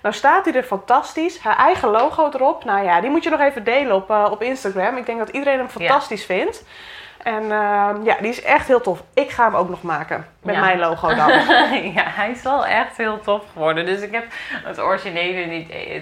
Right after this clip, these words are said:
Speaker 2: de stof, die dure stof, hangt dus nog gewoon in de kast. Die heb ik dus nog niet ge-
Speaker 1: Maar gaat dat wel de sweater worden of weet je het nog niet?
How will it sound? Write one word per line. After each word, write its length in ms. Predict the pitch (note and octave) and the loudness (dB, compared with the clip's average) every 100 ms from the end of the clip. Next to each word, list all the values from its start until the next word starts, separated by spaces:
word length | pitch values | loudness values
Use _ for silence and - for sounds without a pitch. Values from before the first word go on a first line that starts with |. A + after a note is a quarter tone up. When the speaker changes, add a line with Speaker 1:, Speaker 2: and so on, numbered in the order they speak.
| D#3 | -8
Speaker 2:
de 100 | E3 | -10
stof, 380 | E3 - F#3+ F3+ | -10 -4 -4 -4
die 220 | E3 E3 | -6 -6
dure 320 | D#3+ F3 F#3+ | -6 -6 -6
stof, 300 | E3 D#3 D3+ | -6 -8 -10
hangt 260 | D3+ D3+ D#3+ | -4 -4 -4
dus 140 | D#3 | -10
nog 180 | D#3 D3+ | -8 -8
gewoon 300 | - C#3 C#3 | -2 -2 -2
in 120 | C3+ | -8
de 160 | C#3 - | -10 -4
kast. 440 | - G#3+ A3 - | 0 0 -2 -14
Die 200 | - D3+ | -12 -8
heb 160 | - - | -8 -8
ik 120 | D3+ | -12
dus 160 | D3+ D3+ | -14 -14
nog 140 | D#3 | -16
niet 160 | D3 D3 | -16 -20
ge- 80 | D#3 _ _ - | -20 _ _ -14
Speaker 1:
Maar 100 | - | -2
gaat 160 | - - | 2 2
dat 120 | F#4+ | 2
wel 180 | - C4+ | 4 2
de 60 | C4+ | 0
sweater 360 | - D4 D#4+ | -2 -2 0
worden 340 | C#4+ D4+ F#4 D#4+ | -2 -2 0 -2
of 100 | C#4 - - | -4 -14 -10
weet 220 | B3 B3 | -6 -6
je 60 | G#3+ | -4
het 80 | G3 | -4
nog 100 | F3+ | -2
niet? 300 | F3+ F3+ | -4 -8